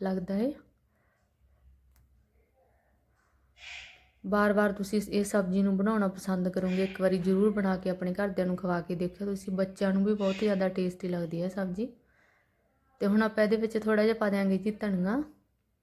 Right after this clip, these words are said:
ਤੇ ਸਬਜ਼ੀ ਆਪਣੀ ਬਣ ਕੇ ਹੋ ਗਈ ਆ ਤਿਆਰ, ਤੇ ਤੁਸੀਂ ਇੱਕ ਵਾਰੀ ਜ਼ਰੂਰ ਹੀ ਬਣਾ ਕੇ ਦੇਖਣੀ ਹੈ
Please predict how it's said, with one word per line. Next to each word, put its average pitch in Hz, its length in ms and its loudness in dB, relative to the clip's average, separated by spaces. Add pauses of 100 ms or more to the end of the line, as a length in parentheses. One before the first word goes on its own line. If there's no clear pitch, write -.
(800)
ਤੇ 208 80 -4
ਸਬਜ਼ੀ 190 360 0
ਆਪਣੀ 196 240 0
ਬਣ 190 200 2
ਕੇ 190 180 -2
ਹੋ 185 160 -2
ਗਈ 180 180 -2
ਆ 185 80 0 (120)
ਤਿਆਰ, 175 420 -2 (680)
ਤੇ 202 80 0
ਤੁਸੀਂ 208 300 0
ਇੱਕ 202 180 -2
ਵਾਰੀ 202 220 0
ਜ਼ਰੂਰ 202 440 0
ਹੀ 240 60 0
ਬਣਾ 233 220 0
ਕੇ 214 140 -4
ਦੇਖਣੀ 202 480 -2
ਹੈ 254 80 -4